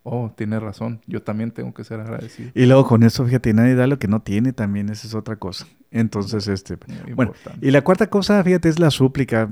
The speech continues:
Speaker 2: Venir a, a, en otras palabras, debemos ofrecer oraciones de ferviente intercesión y petición de las muchas necesidades que hay, no solamente las que tenemos, sino que también hay que estar pendientes de las necesidades del mundo, de la iglesia, de la conversión de los pecadores, de aquellas personas que insultan a Jesús,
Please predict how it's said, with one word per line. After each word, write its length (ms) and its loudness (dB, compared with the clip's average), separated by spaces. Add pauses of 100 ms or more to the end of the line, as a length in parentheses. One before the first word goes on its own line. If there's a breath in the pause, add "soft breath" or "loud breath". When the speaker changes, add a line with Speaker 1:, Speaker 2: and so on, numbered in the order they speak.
(120)
Speaker 2:
Venir 320 4
a, 380 0
a, 80 0
en 280 0
otras 200 -2
palabras, 320 0
debemos 320 -2
ofrecer 320 -4
oraciones 580 0
de 120 0
ferviente 460 -2
intercesión 720 -4
y 60 -2
petición 640 -6 (320 soft breath)
de 100 0
las 160 2
muchas 300 -2
necesidades 480 -4
que 180 -2
hay, 160 0
no 120 0
solamente 360 -2
las 240 -2
que 140 -6
tenemos, 480 0
sino 180 0
que 100 -10
también 260 -2
hay 60 -4
que 80 -10
estar 220 -6
pendientes 460 -4
de 60 -4
las 120 -4
necesidades 460 -6
del 140 -2
mundo, 520 0 (320 loud breath)
de 140 -2
la 80 -4
iglesia, 580 -4
de 80 -4
la 100 -6
conversión 380 -8
de 60 -4
los 140 -10
pecadores, 680 -4
de 60 -6
aquellas 320 -6
personas 400 -6
que 100 -14
insultan 400 -8
a 60 -8
Jesús, 480 -6